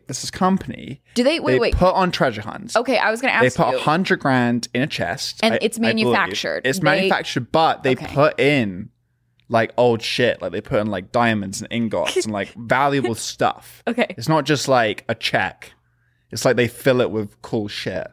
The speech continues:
Speaker 2: So when you discover it, you're like, "Ooh."
Speaker 1: Yes, and they have on their website, like, a list of things that are included in the chest, and it's, like, old coins and blah, blah, blah, blah. So it's cool stuff.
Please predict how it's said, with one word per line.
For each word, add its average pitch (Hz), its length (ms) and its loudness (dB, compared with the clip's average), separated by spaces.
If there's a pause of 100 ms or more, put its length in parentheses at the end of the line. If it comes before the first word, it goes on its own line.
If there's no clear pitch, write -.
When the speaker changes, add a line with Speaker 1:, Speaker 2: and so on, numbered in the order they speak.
(120)
Speaker 2:
So - 160 0
when 190 140 -2
you 180 40 -4
discover 165 320 -2
it, 139 40 0
you're 113 100 0
like, 113 240 -2
"Ooh." 170 840 0 (100)
Speaker 1:
Yes, 151 420 2
and 127 140 2
they 131 80 4
have 147 240 0
on 139 120 2
their 127 120 4
website, 127 460 2
like, 107 160 0
a 117 60 0
list 110 280 2
of 107 80 -4
things 107 280 0
that 101 40 2
are 95 80 2
included 101 380 0
in 90 80 -4
the 87 80 -4
chest, - 340 0
and 120 80 -2
it's, - 140 -4
like, - 160 -12
old 101 260 -10
coins - 600 -6
and 107 120 -14
blah, 117 100 -4
blah, 113 240 -2
blah, 120 80 -6
blah. 117 260 -4
So - 180 -2
it's - 80 0
cool - 260 0
stuff. - 480 -4